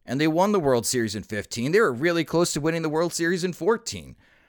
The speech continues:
And he lost his job this year because they're way underperforming their expectations. Why Rick Hahn gets to keep his job after this season, Jim, is beyond me.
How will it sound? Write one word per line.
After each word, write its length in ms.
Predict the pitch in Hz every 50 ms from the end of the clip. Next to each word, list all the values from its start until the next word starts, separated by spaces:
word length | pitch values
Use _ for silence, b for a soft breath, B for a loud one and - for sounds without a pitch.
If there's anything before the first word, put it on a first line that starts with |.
| b b b b b b b _ -
And 140 | - 139 147
he 80 | 156
lost 360 | 156 160 175 202 220 220 - -
his 160 | 165 139 -
job 320 | 170 175 196 208 208 160
this 240 | 151 131 - - -
year 380 | 117 104 95 87 85 92 104 _ _ _ _ _ _ _ _ _ _
because 300 | - 143 127 165 151 135
they're 280 | 160 151 147 143 - - _ -
way 380 | 107 123 147 185 196 202 202 202
underperforming 760 | - 170 170 160 156 131 147 135 - 143 139 139 135 131 127
their 160 | 120 117 110
expectations. 960 | 107 - - - 101 87 - - 85 73 - - 76 62 55 110 - - - _ _ _ _ _ _ _ _ _ _ _ _ _ _ _ _ _ _ _ _ _
Why 400 | - - 113 139 175 214 233 247
Rick 320 | 247 233 214 220 202 - -
Hahn 240 | 190 170 170 175 165
gets 240 | 139 156 156 - -
to 80 | 147
keep 300 | 120 - - 165 - -
his 120 | 139 131 113
job 380 | - 127 120 117 117 113 101 - -
after 300 | 113 117 113 110 - 113
this 180 | 104 113 113
season, 380 | - - 110 110 107 120 117 113
Jim, 420 | 120 135 135 135 135 131 131 131 - _ _ _ _ _ _ _ _ _ -
is 180 | 127 123 123
beyond 520 | 104 117 117 113 117 117 120 123 123 113 110
me. 380 | 104 113 131 147 156 151 -